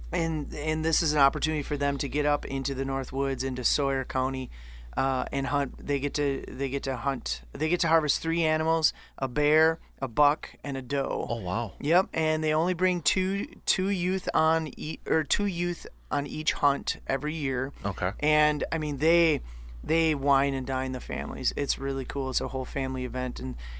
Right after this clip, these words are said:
Speaker 1: and they, it, it's just, it's so awesome, and it's very powerful.
Speaker 2: Mm-hmm.
Speaker 1: And so we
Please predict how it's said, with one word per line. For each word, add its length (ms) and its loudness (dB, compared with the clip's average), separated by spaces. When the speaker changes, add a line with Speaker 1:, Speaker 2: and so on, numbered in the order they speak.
Speaker 1:
and 460 0
they, 640 0
it, 300 6
it's 160 2
just, 320 2
it's 180 2
so 380 4
awesome, 500 4
and 100 -4
it's 140 -4
very 240 0
powerful. 580 0
Speaker 2:
Mm-hmm. 240 -2
Speaker 1:
And 100 2
so 260 4
we 520 2